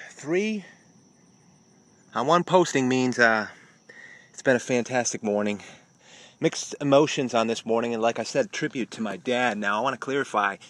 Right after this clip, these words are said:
and take a look at what we're gonna look at. Just sitting just like this. Are you kidding me? We're gonna check that. Mercy.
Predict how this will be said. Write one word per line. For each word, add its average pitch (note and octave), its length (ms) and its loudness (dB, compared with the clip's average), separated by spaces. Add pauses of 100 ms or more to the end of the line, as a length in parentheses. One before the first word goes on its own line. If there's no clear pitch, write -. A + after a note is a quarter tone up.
(100)
and G#2 100 -10
take B2+ 160 -4
a - 20 -4
look A#2+ 140 -2
at - 60 -12
what A2 100 -2
we're G#2+ 80 -6
gonna G#2 140 -6
look G#2 180 -8
at. - 220 -10 (100)
Just - 220 -10
sitting A2+ 340 -10 (260)
just C3 300 -2
like C3 220 -2
this. - 360 -8 (2500)
Are G2 80 -20
you F#2+ 80 -20
kidding B2 340 -10
me? C#3 300 -10 (1200)
We're G#2 80 -12
gonna G#2 100 -12
check - 280 -12
that. G#2 360 -8 (2000)
Mercy. G2 760 -10